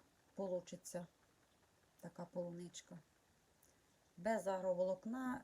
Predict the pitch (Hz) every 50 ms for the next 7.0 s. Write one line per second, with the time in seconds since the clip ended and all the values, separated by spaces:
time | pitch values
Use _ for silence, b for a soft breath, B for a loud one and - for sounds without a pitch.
0 | - - 202 185 175 180 175 - - - - - - - - - - - - -
1 | - 175 170 175 220 269 277 233 214 - - - - - - 214 220 220 - -
2 | - - - - - - - - - - 240 240 - 302 294 - 156 143 139 -
3 | - - - - - - - - - - - - - - - - - - - -
4 | - - - - - - - - - - - 196 196 247 285 277 247 233 226 -
5 | - - - 196 190 185 180 - 208 190 185 190 190 185 180 - - 180 175 170
6 | - - - 349 311 285 269 247 233 233 226 208 - 208 208 202 196 202 190 180